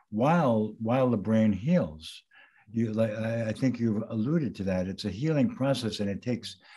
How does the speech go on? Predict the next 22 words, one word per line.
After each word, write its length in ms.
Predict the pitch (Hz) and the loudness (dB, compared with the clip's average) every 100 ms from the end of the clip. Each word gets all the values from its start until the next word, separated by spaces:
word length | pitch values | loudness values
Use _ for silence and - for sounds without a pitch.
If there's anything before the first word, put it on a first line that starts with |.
| _ | _
time. 640 | - - 151 120 80 82 - _ _ - _ | -14 -4 0 0 0 -4 -10 _ _ -20 _
Now, 360 | 147 139 123 - _ _ _ _ _ _ _ _ _ - 160 - _ | 2 4 2 -2 _ _ _ _ _ _ _ _ _ -14 -14 -14 _
people, 640 | - 233 240 240 190 151 - | 0 2 4 4 4 4 -2
I 100 | 156 | -4
think 300 | 165 220 214 | 0 0 2
Nora 380 | 139 143 160 147 | 2 2 2 0
Volkov, 1160 | 123 123 127 120 123 120 117 113 113 113 110 104 104 - _ _ _ _ | 2 2 2 0 -2 0 2 2 0 0 -2 -6 -12 -18 _ _ _ _
the 120 | 110 | -2
director 460 | 101 107 113 110 113 | 2 2 2 0 -2
of 100 | 101 | -2
the 80 | 101 | 0
National 540 | 101 101 110 104 101 - | 0 0 -2 -2 -4 -8
Institutes 560 | 98 110 104 107 104 | -10 -10 -6 -6 -4
on, 180 | 98 92 | -4 -4
on 140 | 101 | -4
Drug 240 | 101 101 98 | -2 -2 0
Use, 320 | 104 95 - | -2 -2 -6
I 140 | 110 | -4
think, 340 | 113 135 123 117 | 0 2 2 2
uh, 240 | 104 98 95 - - - - - _ - | 2 2 -2 -10 -20 -20 -20 -20 _ -2
Vivek 420 | 120 104 131 131 | 0 6 6 6
Murthy, 920 | - 113 117 120 113 - 123 120 120 | 2 4 4 4 0 0 4 4 4